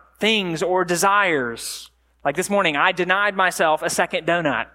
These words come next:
right? Did not deny myself the first one. I denied myself a second donut. When we think of Jesus saying, "Deny yourself," that's we, that's where we tend to go. Deny yourself stuff.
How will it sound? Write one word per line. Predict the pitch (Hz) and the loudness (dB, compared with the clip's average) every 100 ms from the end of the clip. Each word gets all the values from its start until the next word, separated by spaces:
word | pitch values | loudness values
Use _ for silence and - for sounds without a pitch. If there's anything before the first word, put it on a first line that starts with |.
| _ - | _ -2
right? | 147 151 - | 0 0 -2
Did | 160 | 0
not | 180 214 | 0 0
deny | 185 165 | 0 0
myself | 151 156 147 | 0 -2 -4
the | 160 | -2
first | 151 | -4
one. | - | -2
I | 120 147 | -2 0
denied | 170 202 226 | 2 0 2
myself | 196 - 147 143 170 | -2 0 0 0 -2
a | 165 | -4
second | - 185 - 135 - - - _ | -2 -4 -2 -10 -12 -20 -20 _
donut. | 151 139 120 107 - - _ _ _ _ | -4 -2 -4 -6 -12 -20 _ _ _ _
When | 156 | -2
we | 202 | 0
think | 240 | 0
of | 196 | -2
Jesus | 208 202 196 | -2 -2 0
saying, | 190 170 | 0 0
"Deny | 175 175 226 | -2 0 0
yourself," | 208 160 - 139 156 | 0 -2 0 2 2
that's | 226 240 | -2 -4
we, | 208 196 175 | -6 -8 -2
that's | 220 | -2
where | 240 208 | 0 -4
we | |
tend | 196 185 | -2 -2
to | 190 | 2
go. | 214 165 123 - _ _ _ _ _ | 2 0 -2 -12 _ _ _ _ _
Deny | 170 180 208 | -2 0 0
yourself | 208 190 - 156 147 - - _ | -2 -6 0 0 0 -4 -20 _
stuff. | - - - 233 170 123 - - - | -6 -6 0 2 2 -4 -14 -18 -18